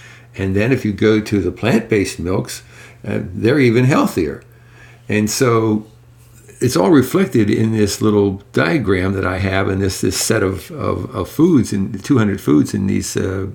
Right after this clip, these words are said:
in these ten categories. And so I think it's very easy for people to figure it out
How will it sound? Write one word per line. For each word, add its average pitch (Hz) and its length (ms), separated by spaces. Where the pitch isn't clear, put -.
in 98 100
these 95 140
ten 95 240
categories. 98 680
And 104 120
so 107 440
I - 80
think 202 200
it's 117 140
very 107 240
easy 131 480
for 107 180
people 110 340
to 95 80
figure 92 420
it 92 80
out 92 360